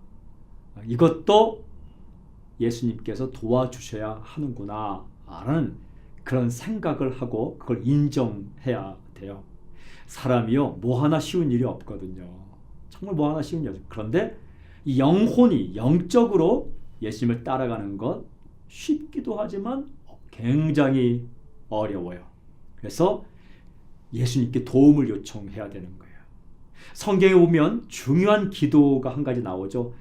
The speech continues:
어, "주님, 나를 불쌍히 여겨 주십시오." 교만하면 안 되거든요. 항상, 아, 누가 뭐래도 "나는 예수님 잘 믿을 수 있어" 라고 자신을 가지면 넘어지거든요. 운전도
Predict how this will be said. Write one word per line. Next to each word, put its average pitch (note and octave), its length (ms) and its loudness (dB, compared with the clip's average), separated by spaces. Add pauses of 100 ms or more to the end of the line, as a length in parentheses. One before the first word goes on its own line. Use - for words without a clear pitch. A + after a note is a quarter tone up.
(440)
어, G#2 140 -12
"주님, D#3+ 440 6
나를 C3 460 2
불쌍히 A#2 840 -2
여겨 G2+ 500 -6
주십시오." - 680 -14 (480)
교만하면 E3 540 6
안 A2 180 0
되거든요. G#2 600 -6 (380)
항상, D3+ 600 -2 (480)
아, D#3+ 140 2
누가 F3 240 8
뭐래도 G3 260 8
"나는 F3 300 4
예수님 D3 240 6
잘 G3 220 -4
믿을 F3 200 2
수 - 120 -4
있어" - 440 -6 (140)
라고 - 240 -8
자신을 D#3 580 -2
가지면 C3+ 600 -2 (140)
넘어지거든요. B2 1000 4
운전도 C3+ 920 4